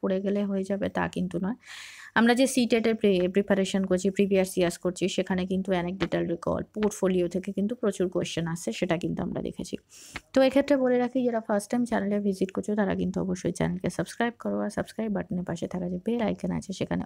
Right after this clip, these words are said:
অলে ক্লিক করো। আমি এই যে সিটেটের প্রিভিয়াস ইয়ার্স করাচ্ছি, তো তোমরা যদি সেটার প্রিপারেশন করতে চাও তাহলে কিন্তু অবশ্যই চ্যানেলের সাথে যুক্ত হও। আর যারা already চ্যানেলে রয়েছো, যারা সিটেট যে প্রিভিয়াস ইয়ার্স করাচ্ছি সেগুলো ফলো করছো, সেখানে কিন্তু তোমরা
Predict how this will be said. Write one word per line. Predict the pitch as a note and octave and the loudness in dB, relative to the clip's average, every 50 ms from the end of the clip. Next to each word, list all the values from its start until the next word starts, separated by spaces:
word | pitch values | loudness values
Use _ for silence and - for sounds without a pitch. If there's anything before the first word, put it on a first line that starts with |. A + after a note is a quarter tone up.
| - | -4
অলে | F3+ F#3+ G3+ G#3 | -2 -2 -2 -2
ক্লিক | - - F#3 - | -4 -6 -6 -4
করো। | - - E3+ G#3+ - _ - - - - - - - - - - | -4 -4 -4 -4 -6 _ -20 -20 -20 -20 -20 -20 -20 -20 -6 0
আমি | - A3 A3+ A#3 | 2 4 4 6
এই | A#3 | 6
যে | A3+ B3+ A#3+ | 4 4 2
সিটেটের | - A#3+ A3+ G#3+ A#3 G#3 A3+ A3+ | 4 2 2 4 2 2 2 2
প্রিভিয়াস | G#3+ - G#3 G3 G3 G3 G3 - - | 2 2 4 4 4 4 2 2 2
ইয়ার্স | G#3 G#3 G3+ - - | 2 2 2 0 0
করাচ্ছি, | - F#3+ F3+ F3+ F#3 - G#3 G3+ G3 | 0 2 2 2 0 0 0 0 2
তো | F#3+ F#3 F3+ F3+ F3 - - - _ _ | 2 2 2 0 -2 -4 -8 -20 _ _
তোমরা | - G3 F#3+ F#3 F#3 | 0 0 2 2 2
যদি | F#3 F#3+ F#3 | 0 -2 -2
সেটার | F#3 - F3 F3+ F3 | -2 -2 -2 -2 -2
প্রিপারেশন | - F#3+ F#3 - G3 G3 G3 - G#3 G3+ | -2 -2 0 2 2 2 2 0 0 0
করতে | G3+ - F#3 - F#3+ F#3+ | 0 -2 -2 -2 -2 -2
চাও | - G3+ G#3+ | -2 -2 -2
তাহলে | G#3 F#3+ E3 E3+ | -2 -4 -4 -4
কিন্তু | - F#3 F#3+ F3+ E3+ | -4 -4 -4 -6 -6
অবশ্যই | E3+ - E3 - - F3 | -6 -6 -8 -6 -4 -4
চ্যানেলের | E3 - D3+ D#3 E3 E3 E3+ F3+ - - | -4 -2 -2 -2 -2 -4 -6 -6 -4 -6
সাথে | E3+ - F3 | -4 -2 0
যুক্ত | F#3+ G#3 G#3+ - - | 0 0 0 2 2
হও। | A3 G#3+ A3+ B3 - - - - - - - - - - | 2 2 2 0 -4 -12 -20 -20 -20 -18 -18 -4 0 0
আর | G3+ | 2
যারা | F#3+ G3+ G3+ A3 B3+ C4+ | 4 4 6 6 6 6
already | B3+ B3 A#3 A#3 A#3+ A#3 | 6 4 4 4 2 2
চ্যানেলে | - A3+ G3 F#3 F#3 F#3+ G3 G3 - | 2 2 2 2 0 0 0 0 0
রয়েছো, | G#3+ A3 A3+ - - A3 G#3+ | 0 0 0 -2 -2 -2 0
যারা | G3+ F#3 F3+ F3 F3+ | 0 0 0 -2 -4
সিটেট | F3+ - - E3+ - G3 F#3 F#3 - | -2 -2 -2 0 2 2 0 0 0
যে | - G3 F#3 | 0 0 0
প্রিভিয়াস | F#3 - F3+ F3+ F3 E3 E3 - - | 0 0 0 2 2 2 2 2 0
ইয়ার্স | F3 F3+ - | 0 0 -2
করাচ্ছি | - - E3 F3 F3+ - - F#3 | -2 -2 0 0 0 0 -2 -2
সেগুলো | F3+ - F#3 F#3 F3+ F3 | -2 -2 -2 0 -2 -2
ফলো | - - F3+ G3 A3 G#3+ | 0 2 4 4 4 4
করছো, | - F3 E3+ - G3 G3+ | 2 0 0 0 -2 0
সেখানে | - F#3 F3+ F#3 F3 E3+ | 0 0 0 0 0 -2
কিন্তু | F3 - F3 F#3 F#3+ F#3+ | -2 -2 -2 -2 -2 -2
তোমরা | - - F3+ F#3 F3+ F3+ F3+ E3+ - | 0 0 0 0 0 0 0 -2 -2